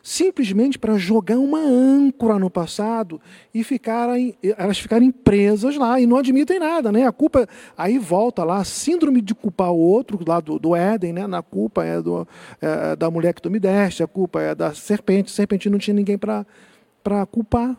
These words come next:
assumiu toda, então tá, a culpa sou eu mesmo. Não, nós temos que assumir né? A, o preço que tivermos que pagar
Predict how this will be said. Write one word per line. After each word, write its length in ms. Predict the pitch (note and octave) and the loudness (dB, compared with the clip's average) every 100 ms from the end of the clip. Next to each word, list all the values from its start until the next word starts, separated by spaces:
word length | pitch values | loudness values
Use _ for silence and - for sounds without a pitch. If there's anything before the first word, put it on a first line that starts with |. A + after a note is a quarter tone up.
| - | -6
assumiu 520 | G#3 G3+ G#3 G3 G3+ | -4 -2 0 2 0
toda, 240 | - G3 A3 | -2 -4 -4
então 200 | D4+ D#4+ | -8 -4
tá, 120 | B3+ | -2
a 120 | F3+ | -2
culpa 300 | - - G3+ | -6 -6 -6
sou 160 | - A3 | 0 2
eu 100 | G#3 | 4
mesmo. 360 | G3+ F3+ E3 | 2 0 -2
Não, 120 | G3 | 0
nós 300 | A3+ G#3 A#3 | 2 4 2
temos 240 | - B3+ G3+ | 2 2 2
que 80 | G#3 | -2
assumir 480 | - E3 G3 B3+ _ _ _ _ - _ - | -4 -2 2 2 _ _ _ _ -20 _ -6
né? 320 | D#3+ G3+ A3+ F3 - _ - | 0 2 2 -2 -14 _ -14
A, 120 | F3+ | -4
o 80 | F#3+ | -4
preço 420 | F3+ B3 D#4 - | -2 0 0 0
que 80 | - | -8
tivermos 400 | - F3+ F#3 F3+ | -4 -2 -2 -4
que 100 | - | -8
pagar 520 | - C#3+ D#3 E3+ D3 | -12 -10 -6 -6 -8